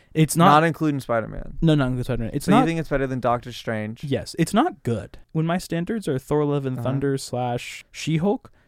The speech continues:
Speaker 1: it's better than those. V F X are crazy. That's, that, that's what I like.
Speaker 2: Mm-hmm.
Speaker 1: The story isn't really amazing, um, but I like it. Pierce Brosnan is the best part. Like, Doctor Fate, Pierce Brosnan
Speaker 2: Yeah.
Speaker 1: is the best part of that movie.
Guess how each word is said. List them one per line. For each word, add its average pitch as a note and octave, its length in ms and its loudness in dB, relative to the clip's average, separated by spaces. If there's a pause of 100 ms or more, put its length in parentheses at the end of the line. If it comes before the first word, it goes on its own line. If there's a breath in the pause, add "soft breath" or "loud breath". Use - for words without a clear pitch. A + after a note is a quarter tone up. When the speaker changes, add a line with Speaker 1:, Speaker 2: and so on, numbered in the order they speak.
(120)
Speaker 1:
it's C#3+ 200 -2
better A2+ 240 0
than F#2 160 -12
those. - 360 -16 (120)
V D3+ 140 4
F E3+ 100 4
X E3 200 0
are D3 60 0
crazy. C3 480 0 (160)
That's, G2+ 240 -4
that, A#2 240 -4
that's A#2 200 -6
what G#2 100 -2
I G#2 40 -2
like. F#2+ 240 -8
Speaker 2:
Mm-hmm. A#2+ 220 -6
Speaker 1:
The D3 100 6
story F#3 360 2
isn't C3+ 180 0
really G#2 340 -4 (280)
amazing, A2+ 500 -4 (100)
um, A#2 280 2
but A#2 200 -2
I C3 120 0
like A#2+ 240 -2
it. - 160 -2
Pierce A3+ 280 4
Brosnan C3 480 4
is G#2+ 120 0
the G#2+ 80 0
best G#2 260 -2
part. A2 160 -6
Like, B2+ 140 -4
Doctor C3 280 2
Fate, B2 320 -2
Pierce C#3 200 0
Brosnan A#2+ 400 -2
Speaker 2:
Yeah. B2 40 0
Speaker 1:
is B2 80 -2
the A#2 80 2
best G#2 300 -4
part F#2+ 140 -8
of G2 80 -6
that F#2+ 100 -10
movie. - 280 -12